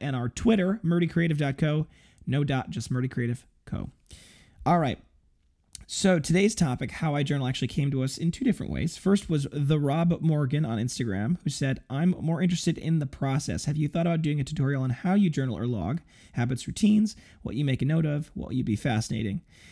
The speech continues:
Like, uh, like what info are you putting at the top right corner? I'm assuming it's the time you wrote, but after that, love all of this, by the way." Thank you so much, Rob. Uh, also, Saranoke ninety-seven said, "Do you have any podcast topics about writing and journaling? I used to do it often, and then I lost it. I'm struggling to get back into it." Thank you.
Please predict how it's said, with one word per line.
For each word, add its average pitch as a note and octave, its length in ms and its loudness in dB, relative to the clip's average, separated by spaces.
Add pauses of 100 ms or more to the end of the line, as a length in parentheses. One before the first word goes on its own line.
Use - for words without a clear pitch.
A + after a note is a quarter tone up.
(160)
Like, F3 280 2
uh, D3 300 0
like D3 160 0
what G3+ 160 0
info F#3+ 300 4
are E3+ 80 2
you E3 80 2
putting D#3+ 160 2
at D3 40 0
the D3 60 -2
top C3+ 240 0
right B2 140 -2
corner? G#3+ 320 4
I'm C#3 80 0
assuming D3 260 0
it's B2+ 100 -6
the - 60 -6
time C3 220 0
you B2+ 100 0
wrote, F3+ 220 2
but C#3+ 100 0
after C3+ 220 -2
that, E3+ 260 0
love D#3 180 0
all D3+ 140 0
of D3+ 60 0
this, D3 120 -2
by C#3 200 -4
the C#3 80 -4
way." C3 260 -2 (400)
Thank C#3 180 -4
you C3+ 80 -6
so - 120 -6
much, C#3 200 -6
Rob. D3 220 -6 (520)
Uh, D#3 240 2
also, G#3 300 2
Saranoke G3+ 520 2
ninety-seven F#3 680 2
said, C#3 280 0
"Do D3 60 -2
you D#3 60 0
have E3+ 40 2
any E3+ 60 2
podcast D3+ 440 0
topics D3+ 220 0
about C3+ 160 0
writing C#3+ 260 0
and C3 140 -4
journaling? D#3+ 560 0 (340)
I - 40 -4
used D#3 200 2
to F3 60 0
do E3 140 4
it D#3 60 0
often, D3+ 300 0
and C#3+ 140 -2
then C#3+ 80 -2
I C3+ 80 -2
lost C3+ 340 -2
it. - 100 -4
I'm C3+ 100 -2
struggling B2+ 340 -4
to C3 60 -2
get D3+ 160 -2
back C3+ 240 -4
into A#2 360 -4
it." - 240 -10
Thank C3+ 280 -6
you. E2 140 -4